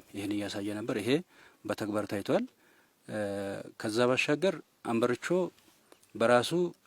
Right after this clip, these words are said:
የተፈጥሯዊ መደመር ያለባት ናት። ሰባት ተራራዎች ናቸው አንድ ላይ ሆነው ይሄን ተራራ የሰሩት። ሰባት ምንጮች አሉ አንድ ላይ ሄደው አንድ ወንዝ የሚፈጥሩ። እዚህ ቦታ ላይ መጀመሪያ የከምባታ ብሔረሰብ ሲጀምር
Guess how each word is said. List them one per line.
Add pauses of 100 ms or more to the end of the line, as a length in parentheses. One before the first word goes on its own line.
(100)
የተፈጥሯዊ
መደመር
ያለባት
ናት። (420)
ሰባት
ተራራዎች
ናቸው
አንድ
ላይ
ሆነው
ይሄን
ተራራ
የሰሩት። (840)
ሰባት
ምንጮች
አሉ
አንድ
ላይ
ሄደው (280)
አንድ
ወንዝ
የሚፈጥሩ። (1080)
እዚህ
ቦታ
ላይ
መጀመሪያ (260)
የከምባታ
ብሔረሰብ
ሲጀምር